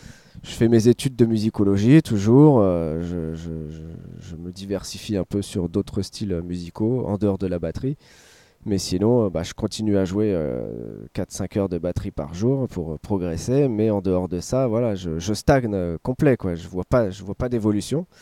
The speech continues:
Et là, il me dit : « Bah, écoute, euh, on prépare la Bague Show, euh, euh, deux mille cinq. » Enfin, là, en cette, là, c'est, ça, c'était l'année d'après. En fait, il m'a fait, euh, venir sur le stand à la Foire de Paris.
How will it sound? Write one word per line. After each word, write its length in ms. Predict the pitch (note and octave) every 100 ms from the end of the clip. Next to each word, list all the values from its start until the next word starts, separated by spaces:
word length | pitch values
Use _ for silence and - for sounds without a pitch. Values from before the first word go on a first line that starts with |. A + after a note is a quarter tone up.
| - - - _ _
Et 80 | A2
là, 140 | C3 C3+
il 40 |
me 140 | A#2+
dit : « 140 | A2+ C#3
Bah, 140 | G2+
écoute, 440 | A2 B2+ A2+ - - G3+
euh, 460 | G2 F#2 F2 E2 D2 D#2+ E2+
on 80 |
prépare 400 | G#2+ B2+ - C3+
la 100 | B2+
Bague 220 | A#2+ B2+ -
Show, 380 | - C3 B2+
euh, 500 | G#2+ F#2 F2 D#2+ E2+ B2+ - _ _ _ _ _ _ _ -
euh, 880 | G2 F#2 F2+ E2+ E2+ E2 D#2+ D#2+ D#2
deux 160 | F#2 A#2
mille 180 | A2
cinq. » 420 | G#2 B2+ D3 - -
Enfin, 200 | - A2+
là, 100 | C3
en 40 |
cette, 280 | - A2+ -
là, 160 | F#2+ B2+
c'est, 180 | -
ça, 220 | G#2 - B2+
c'était 180 | B2+
l'année 240 | A#2 A2+ A2+
d'après. 300 | A2 - - - - -
En 80 | A2
fait, 240 | C#3+ -
il 60 | B2+
m'a 120 | A#2+
fait, 400 | - - C3+ C3
euh, 280 | A#2+ A2 G#2+
venir 540 | G#2+ B2+ C3+ D#3 D#3
sur 360 | - - A#2+ A#2
le 260 | G#2+ G#2+
stand 500 | G#2 - D#3 D#3+ B2+ E2
à 80 | G#2
la 80 |
Foire 280 | G#2 - D3
de 80 | C3+
Paris. 380 | - B2 C3